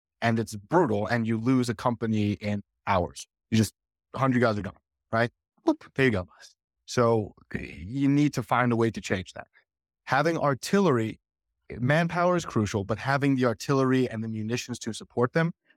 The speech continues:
is more crucial because what's, think about it like, uh, think about two old West gunslingers, right? Staring each other down and down. If they're both there doing the little quick draw action, it's gonna be a fifty fifty split, right? You get into a trench, it's hell.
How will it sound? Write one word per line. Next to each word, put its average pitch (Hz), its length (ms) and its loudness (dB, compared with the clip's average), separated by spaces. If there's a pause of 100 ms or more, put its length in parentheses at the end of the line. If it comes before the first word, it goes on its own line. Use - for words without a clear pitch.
(220)
is 117 120 2
more 165 180 4
crucial 113 340 -2
because 117 340 -2 (320)
what's, 107 540 2
think 196 160 2
about 170 280 2
it 160 160 2
like, 143 300 2
uh, 143 40 4 (760)
think 190 120 2
about 185 200 4
two 175 120 2
old 151 220 4
West 127 240 0
gunslingers, 104 600 -2
right? 117 240 4
Staring 127 360 0
each 120 140 -4
other 113 180 2
down 101 240 -2
and 95 80 -8
down. 98 140 -12 (680)
If 139 160 0
they're 180 140 2
both 190 260 0
there 151 280 4
doing 147 220 2
the 143 80 2
little 135 160 2
quick 151 220 -4
draw 123 200 2
action, 127 200 -2
it's - 80 -8
gonna 156 180 0
be 139 100 2
a 131 40 2
fifty 131 320 -4
fifty 110 280 -4
split, - 320 -4
right? 117 240 0 (120)
You 143 240 -2
get 160 160 2
into 170 240 -2
a 160 40 0
trench, 170 520 -4 (180)
it's - 320 0 (640)
hell. 110 420 -2